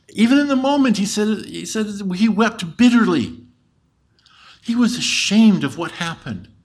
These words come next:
To be encouraged to know that he will live his life to the end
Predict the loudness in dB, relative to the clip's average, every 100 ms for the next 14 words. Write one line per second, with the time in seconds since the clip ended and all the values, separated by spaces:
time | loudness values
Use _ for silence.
0 | _ -20 -20 -20 -20 -8 -4 -2 -2 -2
1 | 0 0 -2 -4 -2 2 2 2 0 0
2 | -2 -4 -18 _ _ _ -2 0 2 2
3 | 4 4 2 0 -2 -2 0 0 0 -6
4 | -4 -2 -2 -4 -6 -8 -10 -6 -4 -4
5 | -8 -16